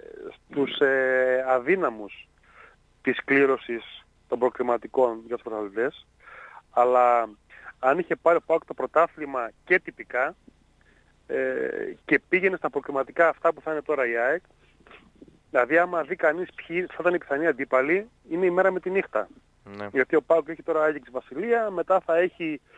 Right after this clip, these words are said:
Speaker 1: ε, Φενέρμπαχτσε, Σταντάρ Λιέγης, ε, αργότερα μπορεί να έχει, αν περάσει με το καλό, Μπενφίκα,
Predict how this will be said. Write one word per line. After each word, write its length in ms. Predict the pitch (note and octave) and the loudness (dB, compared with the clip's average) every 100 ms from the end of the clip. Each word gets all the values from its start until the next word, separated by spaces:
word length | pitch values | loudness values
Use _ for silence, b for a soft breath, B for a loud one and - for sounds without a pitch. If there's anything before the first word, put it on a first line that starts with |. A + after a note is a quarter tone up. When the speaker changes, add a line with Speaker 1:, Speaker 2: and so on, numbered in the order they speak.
| B B - | B B -4
Speaker 1:
ε, 240 | D3+ D3 | 0 0
Φενέρμπαχτσε, 920 | - C3+ D3+ C3+ B2 - - A#3 A3+ F#3 | -2 -2 0 2 0 0 0 2 0 -4
Σταντάρ 400 | D3 C3+ D3 C3 | -6 0 0 0
Λιέγης, 800 | E3 A3+ A#3+ A3 A3+ G#3+ - _ b b b _ | -2 0 -2 -6 -8 -8 -10 _ b b b _
ε, 220 | - D2+ C#2+ - - | -2 0 0 -2 0
αργότερα 720 | D#3+ D#3+ D3 F#3 - D#3+ D3+ | 2 2 2 0 0 -2 -2
μπορεί 200 | C#3 D3+ | -4 -6
να 140 | D#3 D3+ | -6 -6
έχει, 200 | D#3+ D#3+ | -4 -6
αν 80 | D3+ | -4
περάσει 400 | D3 D3+ D3+ D3 | 2 2 0 -6
με 60 | |
το 80 | C#3+ | -6
καλό, 540 | C#3 C3+ D3 C#3 C3 A#2+ | -4 -2 -2 -2 -4 -4
Μπενφίκα, 880 | C3 B2 - D#3 C3+ A#2+ A2+ G#2 | -6 -4 -6 -4 -2 -2 -2 -6